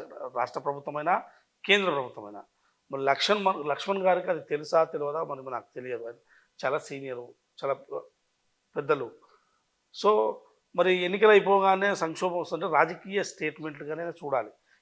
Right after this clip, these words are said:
ఎన్నికల కోసము, ఎన్నికల్లో లబ్ధి పొందడానికి ఇట్లాంటి స్టేట్మెంట్ ఇచ్చుంటారు. ఒకవేళ అది ఇచ్చినా ప్రజలు నమ్మరు, ఎందుకంటే ప్రభుత్వాలు పడిపోతాయంటే ప్రజలు మా వైపు వస్తారనుకుంటున్నారు.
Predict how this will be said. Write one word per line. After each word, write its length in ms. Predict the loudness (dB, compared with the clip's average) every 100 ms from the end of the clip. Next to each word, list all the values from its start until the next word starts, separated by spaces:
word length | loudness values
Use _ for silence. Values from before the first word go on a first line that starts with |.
| -8
ఎన్నికల 340 | -6 0 2
కోసము, 520 | 2 0 -4 -6 -10 -16 _ _ _
ఎన్నికల్లో 440 | -2 0 0 2 2
లబ్ధి 260 | 2 0
పొందడానికి 440 | -8 -6 -4 -6 -8
ఇట్లాంటి 280 | -8 -8
స్టేట్మెంట్ 460 | -10 -12 -12 -16 -16
ఇచ్చుంటారు. 540 | -14 -12 -10 -10 -10 -14 _ -20 _ -4
ఒకవేళ 400 | 4 8 10 10
అది 200 | 8 6
ఇచ్చినా 300 | -4 0 0
ప్రజలు 300 | 0 -2 -4
నమ్మరు, 460 | -4 -2 0 -2 -8 _ _ _ _ -10
ఎందుకంటే 360 | -8 0 2 4
ప్రభుత్వాలు 500 | 2 0 6 6 6
పడిపోతాయంటే 560 | 2 0 0 2 2
ప్రజలు 280 | 0 0 2
మా 160 | 4 4
వైపు 280 | 2 -2
వస్తారనుకుంటున్నారు. 880 | -6 -4 -4 -6 -14 -10 -6 -6 -8